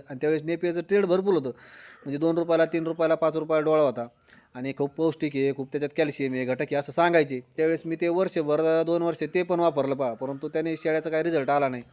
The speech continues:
आणि आपल्याला पाणी तर खूप कमी आहे, एकदम कमी पाण्यामध्ये आपलं शेळीपालन आहे.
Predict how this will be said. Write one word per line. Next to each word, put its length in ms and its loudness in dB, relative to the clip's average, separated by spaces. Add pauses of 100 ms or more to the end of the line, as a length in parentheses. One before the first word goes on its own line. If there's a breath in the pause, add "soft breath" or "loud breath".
(680 loud breath)
आणि 160 -2
आपल्याला 280 2
पाणी 320 4
तर 100 6
खूप 220 -2
कमी 180 2
आहे, 100 -6 (800)
एकदम 260 -2
कमी 240 4
पाण्यामध्ये 440 0
आपलं 200 0
शेळीपालन 420 -2
आहे. 120 -6